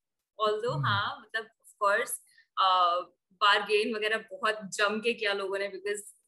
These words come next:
Speaker 1: everyone, their, their budgets did, uh,
Speaker 2: Hmm।
Speaker 1: cut down, right?
Speaker 2: True।
Speaker 1: So, वो सब था, but yes, the business did not stop।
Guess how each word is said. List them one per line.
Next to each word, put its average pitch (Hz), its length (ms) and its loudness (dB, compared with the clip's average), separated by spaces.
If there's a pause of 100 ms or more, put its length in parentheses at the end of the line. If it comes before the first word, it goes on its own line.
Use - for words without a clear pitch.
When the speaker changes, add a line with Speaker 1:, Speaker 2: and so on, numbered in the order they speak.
(140)
Speaker 1:
everyone, 381 460 0
their, 285 220 -2
their 262 180 -4
budgets 226 340 -4 (100)
did, 226 120 2 (520)
uh, 180 260 4
Speaker 2:
Hmm। 170 180 -2 (200)
Speaker 1:
cut 220 160 2
down, 190 380 2
right? 202 480 -4 (160)
Speaker 2:
True। 214 80 0
Speaker 1:
So, 190 100 -6 (260)
वो 226 120 2
सब 320 180 -2
था, 320 540 2
but 233 200 2
yes, 208 380 -4 (320)
the 277 60 0
business 349 520 -4
did 214 120 -2
not 180 180 -10
stop। - 360 -14